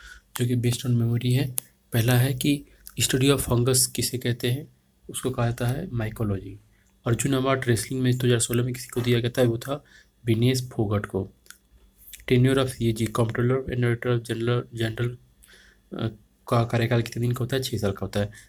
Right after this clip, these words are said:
How many pair of ribs are there in human body में कितने रिब्स होते हैं, कितने पेयर होते हैं? उसके बारह पेयर होते हैं। Who was the first Governor General of India, कौन था? लॉर्ड विलियम बेंटिक। What is the एसआई unit of heat, हीट का एसआई यूनिट क्या है? जूल।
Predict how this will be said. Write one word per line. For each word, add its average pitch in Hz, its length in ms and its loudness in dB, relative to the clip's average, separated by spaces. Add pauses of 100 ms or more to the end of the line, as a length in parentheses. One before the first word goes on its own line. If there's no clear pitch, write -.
(220)
How 127 140 2
many 131 180 -4
pair 123 160 4
of 120 200 4
ribs 117 280 -2
are 113 240 -2
there 110 240 0
in 104 60 -6
human 107 300 0
body 113 220 -2
में 131 200 -8 (380)
कितने 123 380 2
रिब्स 117 220 2
होते 123 180 -2
हैं, 117 100 2
कितने - 280 -6
पेयर 113 220 -2
होते 117 200 -2
हैं? 113 60 0
उसके 113 240 -6
बारह 101 320 -2
पेयर 98 140 -4
होते 95 220 -8
हैं। 95 180 -8 (560)
Who 127 320 -4 (220)
was 117 240 4
the 131 220 -4 (500)
first 147 260 2
Governor 127 340 0
General 120 320 2
of - 100 -10
India, 117 180 0
कौन 120 220 -2
था? 135 140 -8
लॉर्ड 110 300 -2
विलियम 113 240 -2
बेंटिक। 95 400 -6 (600)
What 127 280 4
is 123 180 0
the 131 100 -2
एसआई 123 480 0
unit 123 220 0
of 147 160 -2
heat, 107 480 -8
हीट 123 260 -6
का - 140 -4
एसआई 117 240 0
यूनिट 123 260 -2
क्या 123 140 0
है? 139 140 -4
जूल। 98 360 -4